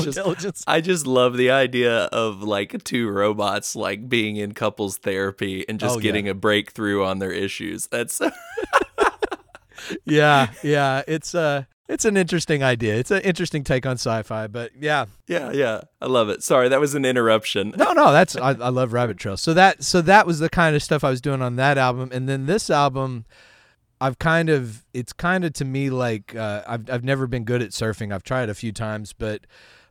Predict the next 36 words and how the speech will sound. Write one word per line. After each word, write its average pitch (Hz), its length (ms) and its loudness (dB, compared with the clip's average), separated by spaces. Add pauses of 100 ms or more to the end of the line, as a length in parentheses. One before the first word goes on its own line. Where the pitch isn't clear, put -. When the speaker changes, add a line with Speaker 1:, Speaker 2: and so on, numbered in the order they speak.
Speaker 2:
but 127 280 0
I, 120 80 2
I, 113 400 -2
I 113 140 0
hear 127 180 0
surfers 117 440 -2
talk 117 240 -2
about, 107 260 -2
you 107 100 -4
know, 101 320 -2
looking 113 520 -6
for 120 140 -6
the 107 80 -6
next 110 320 -4
wave 104 480 -2
and, 95 260 -6
and, - 20 -16
and 101 180 -8
Speaker 1:
Yeah, 135 240 0
Speaker 2:
really 110 140 0
Speaker 1:
yeah. 104 100 0
Speaker 2:
feeling 117 160 -2
that. 117 240 -4
And, 123 200 -10
and 143 80 -4
I 165 60 0
feel 330 220 -6
like - 120 -2
as 120 120 -4
a 110 60 -6
songwriter, 110 600 -2
like, 107 240 -4
sometimes 151 460 -4
I 107 80 -4
feel 117 260 -4
like 104 240 -6